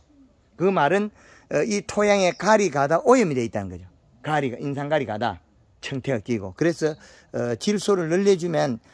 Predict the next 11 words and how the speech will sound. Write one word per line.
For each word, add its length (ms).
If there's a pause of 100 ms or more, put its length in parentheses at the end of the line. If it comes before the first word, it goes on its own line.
(240)
어, 200
여름에 420
충분히 580
자라면 500
대과도 580
되고 440 (320)
가을에 340
북 180
끄는 180
것이 180
없다. 280